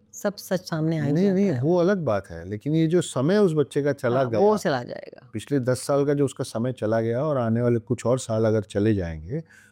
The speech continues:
Speaker 2: उसका compensation कौन देगा? उसकी भरपाई कौन करेगा? और जिस दिन उस बच्चे को समझ में आएगा कि क्या किया गया है,
Speaker 1: हम्म।
Speaker 2: इसको और इसके परिवार को सिर्फ तकलीफ देने के लिए मेरे को हथियार बना के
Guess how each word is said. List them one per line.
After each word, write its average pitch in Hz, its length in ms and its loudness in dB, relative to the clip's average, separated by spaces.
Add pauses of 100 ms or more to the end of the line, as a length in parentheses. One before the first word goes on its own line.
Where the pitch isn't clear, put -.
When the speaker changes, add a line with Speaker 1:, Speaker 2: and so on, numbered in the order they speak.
(180)
Speaker 2:
उसका 139 240 0
compensation 135 720 0
कौन 127 280 0
देगा? 73 260 -10 (920)
उसकी 113 200 -2
भरपाई 110 400 2
कौन 82 200 -6
करेगा? 69 300 -14 (1200)
और 123 100 2
जिस 143 200 2
दिन 170 120 2
उस 165 120 2
बच्चे 151 260 0
को 170 100 2
समझ 190 360 0
में 151 140 2
आएगा 104 240 -4
कि 104 140 -8
क्या 117 240 -4
किया 110 300 -4
गया 87 200 -6
है, 78 220 -18 (160)
Speaker 1:
हम्म। 170 500 -2 (1900)
Speaker 2:
इसको 113 320 -2
और 127 100 2
इसके 127 200 -2
परिवार 120 360 0
को 135 80 -2
सिर्फ 202 300 -2
तकलीफ 170 340 2
देने 143 280 2
के 117 80 -4
लिए 131 120 2
मेरे 127 220 2
को 131 120 -2 (120)
हथियार 117 340 -2
बना 117 260 -4
के 101 240 -10